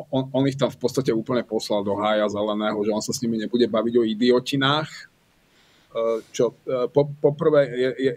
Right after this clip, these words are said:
je to bizarné preto, lebo on považuje tieto vyhrážky bombovými útokmi na školy za úplne rovnakú idiotinu, za akú idiotinu považovala jeho ochranka možnosť atentátu na predsedu vlády,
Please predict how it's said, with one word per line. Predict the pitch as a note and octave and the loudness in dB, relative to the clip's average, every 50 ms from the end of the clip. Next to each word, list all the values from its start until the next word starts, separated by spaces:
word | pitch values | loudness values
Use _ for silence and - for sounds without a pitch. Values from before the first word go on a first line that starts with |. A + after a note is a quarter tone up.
| B2+ C3+ | 2 0
je | C3+ | 0
to | C3+ C#3 | 0 -2
bizarné | C3 C3 C3+ C#3+ C#3+ D#3+ D#3+ D#3+ D#3+ D#3+ D#3 D3+ C#3+ C#3 C#3 C3+ C3 C3+ - | -2 0 0 2 4 4 4 4 4 2 0 0 0 0 0 -2 -4 -4 -2
preto, | - C3+ C3+ C3+ - - C#3+ | 0 2 2 0 0 -2 0
lebo | C3+ B2+ B2+ B2+ B2 B2 C3 B2+ B2+ B2+ A#2+ - _ _ _ _ _ _ _ _ _ _ _ _ _ _ - | 0 2 0 0 2 2 4 4 4 4 2 -2 _ _ _ _ _ _ _ _ _ _ _ _ _ _ 2
on | C#3+ D#3+ E3 | 2 2 2
považuje | D#3+ - C#3+ C#3 C#3 D3 D3 D3 C#3+ D#3 D3+ D3+ C#3+ C#3 C#3 C3+ B2+ B2+ - - | 0 0 0 2 4 4 4 2 2 0 2 2 4 4 4 4 4 2 0 -2
tieto | B2+ C3 - A#2 | -4 -4 -4 -4
vyhrážky | A2+ A#2+ B2 - C3 C3+ C#3 C3+ - - C3+ A#2 | -2 -2 -2 0 0 0 0 0 -2 -6 -8 -4
bombovými | A#2 A#2+ B2 B2 B2 C3 C3 C3+ C3+ C3 C3 A#2+ | -2 0 0 0 0 -2 -2 -2 -2 -2 -4 -6
útokmi | A2+ A2+ - C3+ C3+ C3+ C3 B2+ | -8 -8 -6 -8 -8 -6 -6 -4
na | A#2+ A#2 A#2 A2+ | -2 -2 0 -2
školy | - - - C3+ C3 C3 B2 B2 A#2+ A#2 A#2 A#2 C3+ D3+ C#3+ C3+ B2+ | -4 -4 0 0 2 4 4 4 4 4 2 -2 -6 -10 -10 -10 -10
za | A#2+ A#2 B2+ A#2+ A#2 A#2 A#2 | -4 2 2 4 4 2 0
úplne | A#2+ A#2+ - - C#3 C3 | -4 -8 -4 -2 0 0
rovnakú | B2 A#2+ A#2 B2 B2 B2 B2 - C#3 B2 | 2 2 2 2 0 0 0 -2 -8 -10
idiotinu, | A#2+ G#2+ G#2+ B2 A#2+ A#2 A#2 - - B2 A#2+ A#2 A#2 A2+ | -8 -4 2 4 4 4 4 0 -4 -8 -6 -4 -4 -2
za | A#2+ A2+ A2 | 0 2 2
akú | A#2 - - | 2 0 -2
idiotinu | C3+ - A2+ G#2+ A#2 A2+ A2 - - B2+ A#2+ A2+ | -14 -14 -4 0 0 0 0 -2 -4 -6 -8 -6
považovala | - - A2+ A2 A2 A2 A#2+ A#2 A#2 A2+ A2+ A2+ | -2 0 2 2 2 2 2 2 4 4 4 4
jeho | A2+ A2 A2 A2 | 4 2 0 -2
ochranka | G#2 G#2 - - A#2 A#2 A#2 A#2+ A#2+ - B2 A#2 A2 A2 A2+ - - - - - - _ _ - | -4 -6 -6 -6 -4 -4 -4 -4 -2 2 2 2 4 2 0 -2 -6 -14 -20 -20 -20 _ _ -2
možnosť | A2+ A2+ B2 B2 C3 A#2+ - - A2+ | 2 2 4 4 4 2 2 0 -2
atentátu | A2+ - - B2 B2 A#2+ B2+ A#2 A#2 - B2+ | -2 0 0 0 2 2 2 2 2 0 -4
na | A#2 G#2+ | -8 -8
predsedu | G#2 - - - - - A2+ A#2+ A#2+ A2+ | -6 -4 -6 -6 -6 -6 -4 -4 -2 0
vlády, | A#2 G#2+ G#2+ G#2+ G#2+ G#2+ C3 D3 D#3 D#3+ | 0 2 2 2 0 2 2 0 0 -2